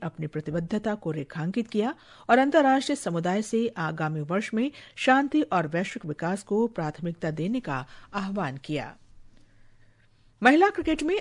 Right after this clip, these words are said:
आज भारत और श्रीलंका के बीच पांचवा टी ट्वेंटी अंतर्राष्ट्रीय मैच तिरुवनंतपुरम के ग्रीनफील्ड इंटरनेशनल स्टेडियम में खेला जाएगा। ये मैच शाम सात बजे शुरू होगा।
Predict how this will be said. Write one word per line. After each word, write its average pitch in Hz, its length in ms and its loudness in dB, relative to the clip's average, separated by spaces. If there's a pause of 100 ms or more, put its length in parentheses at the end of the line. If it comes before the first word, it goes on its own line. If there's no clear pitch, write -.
आज 226 220 4
भारत 202 520 0
और 190 200 6
श्रीलंका 262 440 4
के 254 140 -2
बीच 240 300 -2
पांचवा 190 500 0
टी 175 220 -4
ट्वेंटी 196 400 -2
अंतर्राष्ट्रीय 160 680 -4
मैच 180 260 -4 (320)
तिरुवनंतपुरम 285 680 4
के 240 240 2
ग्रीनफील्ड 170 600 -2
इंटरनेशनल 165 580 -4
स्टेडियम 160 400 -4
में 180 220 -2
खेला 147 240 -4
जाएगा। 131 400 -8 (500)
ये 190 80 4
मैच 175 240 2
शाम 156 340 -2
सात 175 360 -4
बजे 151 180 -6
शुरू 190 240 -2
होगा। 220 280 0